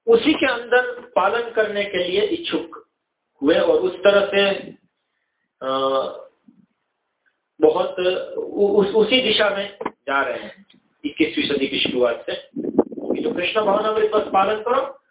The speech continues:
और जो बाकी सब है वो आधुनिक सभ्यता के अनुसार ही करते रहो। अ, और उसकी, अ,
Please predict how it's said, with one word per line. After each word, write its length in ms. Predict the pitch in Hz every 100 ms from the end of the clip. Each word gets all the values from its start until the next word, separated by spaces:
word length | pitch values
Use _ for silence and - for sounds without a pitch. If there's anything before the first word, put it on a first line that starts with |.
| _ _ _ 165
और 120 | 160
जो 140 | 180
बाकी 320 | 151 170 233
सब 200 | 233 233
है 100 | 220
वो 180 | 226 208
आधुनिक 480 | 196 175 185 220 -
सभ्यता 540 | 202 - 175 175 180 180
के 160 | 170
अनुसार 300 | 170 170 160
ही 140 | 160 -
करते 280 | 147 - 156
रहो। 320 | - - _ _ _ - _ _ _ _ _ _ _ _ _ _ _ _ _ _ -
अ, 400 | 131 135 147 - - _ _ _ _ _ - - -
और 160 | 180 180 190 - - - - - -
उसकी, 340 | 202 - 226
अ, 260 | 208 190